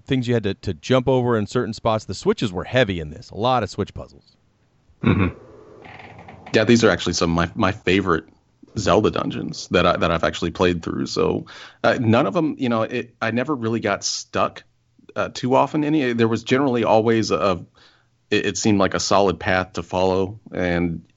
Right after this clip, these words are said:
Speaker 3: y-, y-, you couldn't really stray too far from that. And in some of these dungeons, uh,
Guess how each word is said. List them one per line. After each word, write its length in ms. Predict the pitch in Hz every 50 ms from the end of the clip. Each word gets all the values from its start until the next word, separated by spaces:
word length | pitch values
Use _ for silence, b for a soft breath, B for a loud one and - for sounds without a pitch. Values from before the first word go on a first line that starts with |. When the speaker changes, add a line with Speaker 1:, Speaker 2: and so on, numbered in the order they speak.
| _ _ _ _ _ -
Speaker 3:
y-, 120 | 101 92 -
y-, 60 | -
you 260 | 98 95 - 101 104
couldn't 300 | - - 139 117 107 95
really 220 | 98 107 101 95
stray 300 | 90 - - - 95 92 90
too 260 | - - - 113 123
far 260 | 120 123 135 139 139
from 160 | 135 - 127 123
that. 160 | 127 139 120
And 180 | 113 110 110 -
in 140 | - 113
some 180 | 107 - 127 123
of 40 | 123
these 140 | 117 113 117
dungeons, 440 | 123 120 123 117 123 120 117 107
uh, 280 | 92 85 95 85 - 110